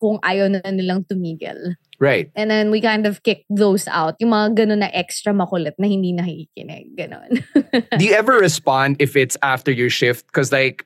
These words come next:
Speaker 2: um, I remember when I was managing the social media of the different stations I would be a part of,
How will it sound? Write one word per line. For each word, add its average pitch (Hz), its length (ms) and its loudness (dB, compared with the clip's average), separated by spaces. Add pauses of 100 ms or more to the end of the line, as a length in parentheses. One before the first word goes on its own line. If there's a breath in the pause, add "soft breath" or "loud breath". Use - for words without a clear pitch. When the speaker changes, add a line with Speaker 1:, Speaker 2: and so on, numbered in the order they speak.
Speaker 2:
um, 127 240 0
I 151 160 0
remember 147 540 4
when 135 240 2
I 127 100 0
was 143 160 2
managing 123 400 -2
the 117 80 -6
social 123 320 0
media 117 240 0
of 107 80 -4
the 117 80 -2
different 120 240 -2
stations 113 400 -2
I 180 160 2
would 196 160 4
be 120 80 0
a 117 80 0
part 104 240 -4
of, 107 160 -4